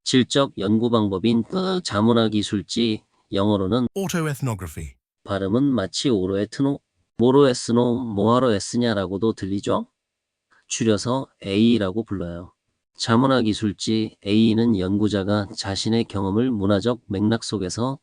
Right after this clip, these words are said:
Speaker 1: 탐구하는 방법론이에요. 연구자 자신이 자료이자 해석자가 되면서 개인적 이야기를 사회적 제도적 맥락과 연결하는 특징이 있죠. 이번 연구에서는 연구 윤리에 대한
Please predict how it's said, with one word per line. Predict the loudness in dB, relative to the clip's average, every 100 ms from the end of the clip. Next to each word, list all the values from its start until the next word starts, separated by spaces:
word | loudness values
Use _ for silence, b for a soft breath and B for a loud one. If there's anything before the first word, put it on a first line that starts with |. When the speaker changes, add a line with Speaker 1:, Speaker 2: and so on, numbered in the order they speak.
| -10
Speaker 1:
탐구하는 | -2 0 0 0 2 0
방법론이에요. | -4 -6 -4 -2 -2 -2 -4 -8 -12 -16 _ _ _
연구자 | 0 2 4 4 2
자신이 | 2 -2 0 0 0
자료이자 | -2 0 0 0 -2
해석자가 | -4 -6 -6 -6 -2 0 0
되면서 | 0 -2 -4 -4 -4 -4 -8 _ _
개인적 | -2 4 4 4 2
이야기를 | 0 -2 -2 -2 -2 -6 b -10
사회적 | -2 0 0 -2 0
제도적 | 0 2 0 0 -2
맥락과 | -2 0 0 0 0 2
연결하는 | -2 -4 -4 -4 -4 -8
특징이 | -18 -8 0 2
있죠. | 2 -2 -6 -8 _ _ _ 0
이번 | 2 4 2
연구에서는 | 2 4 4 4 0 0 0 -2
연구 | -2 2 2 2 0
윤리에 | 0 -2 -2 -2
대한 | -4 -4